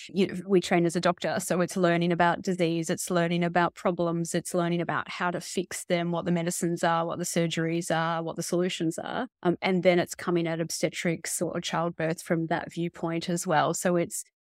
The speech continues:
fairly focused on what the problems are of childbirth and pregnancy, what the medicines are to fix those problems, what the surgeries are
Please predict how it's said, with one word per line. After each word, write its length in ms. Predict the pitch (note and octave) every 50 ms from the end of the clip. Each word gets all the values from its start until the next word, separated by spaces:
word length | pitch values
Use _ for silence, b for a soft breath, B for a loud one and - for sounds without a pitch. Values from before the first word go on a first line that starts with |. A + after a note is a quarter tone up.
| _ _ _ _ -
fairly 500 | - - - D4 C#4 C4+ C#4 C4 G#3 F#3
focused 760 | F3 - - F#3 G3 G#3+ G#3+ - G3 C#3+ E3 - - - - -
on 380 | - F3 F3 F3 F3 F3 F3 F3 - -
what 240 | F3 F#3+ F3 - - -
the 100 | G3 -
problems 460 | - - G#3+ G3 G3 F#3 F3+ F3 -
are 200 | D#3+ D#3+ E3+ E3+
of 120 | F3 -
childbirth 720 | - - - E3+ E3 E3 E3+ E3 D#3+ E3+ E3+ E3+ F3 - -
and 160 | - F3+ F3 -
pregnancy, 720 | - F#3 E3 D#3+ F3 E3 - - - F#3 E3+ E3 E3+ B B B B B B
what 320 | - F3 F3+ F3+ F3+ - - F3+ - -
the 380 | F3 E3+ E3 E3 D#3+ D#3+ E3 E3
medicines 560 | - F3+ F#3 F3+ E3+ F3+ - - E3+ E3 D#3+
are 180 | D#3+ D#3 D#3 D#3+
to 100 | - F3
fix 280 | - - D#3 - - -
those 180 | D#3+ D#3+ D#3+
problems, 420 | - - E3+ D#3+ E3 E3 E3+ - -
what 120 | - -
the 60 | E3
surgeries 580 | - - - E3 E3 - E3 E3 E3 D#3+ - D3+
are 140 | C#3 -